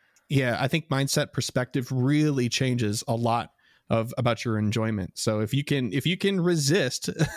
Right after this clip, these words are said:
<laughs> the carrot at the end of the stick, this, in this case, it was shiny Dino. Looking at it, you look at it, seven K egg pool, it's gated behind eggs, it's gonna be rare,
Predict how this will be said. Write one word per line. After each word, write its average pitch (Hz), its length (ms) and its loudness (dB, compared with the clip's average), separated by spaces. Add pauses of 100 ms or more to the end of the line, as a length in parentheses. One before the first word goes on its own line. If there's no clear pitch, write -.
(380)
<laughs> - 640 -6
the 143 120 0
carrot 170 340 0
at 123 80 -2
the 135 120 0
end 127 80 0
of 120 60 -2
the 123 60 0
stick, - 360 -2
this, 123 200 -2
in 120 140 2
this 139 160 0
case, 127 200 0
it - 60 -2
was 110 100 0
shiny 117 300 0
Dino. 117 420 0 (240)
Looking 190 400 2
at 117 200 2
it, - 100 -4
you 143 100 2
look 151 160 0
at 139 120 2
it, 117 160 -2
seven 180 320 2
K 220 100 2
egg 131 260 0
pool, 117 320 0 (280)
it's - 160 0
gated 170 300 2
behind 180 360 2
eggs, 120 380 0
it's 127 120 0
gonna 175 220 2
be 170 140 2
rare, 143 280 0